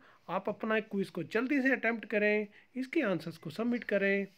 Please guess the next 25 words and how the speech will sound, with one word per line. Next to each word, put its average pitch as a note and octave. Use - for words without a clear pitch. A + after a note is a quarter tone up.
और D3+
दोस्तों F#3
वीडियो D3
को D3+
अपना C#3+
प्यार G#3
दें, G3
लाइक C#4
करें, B3
शेयर A3+
करें, G3+
जितना D#4
हो D4
सकता A#3+
है A3+
दोस्तों G#3
कमेंट B3
करके A3
बताएं G3
अगर F#3+
आप G3+
कुछ G3
भी G#3
जीतते D#3+
हो। C3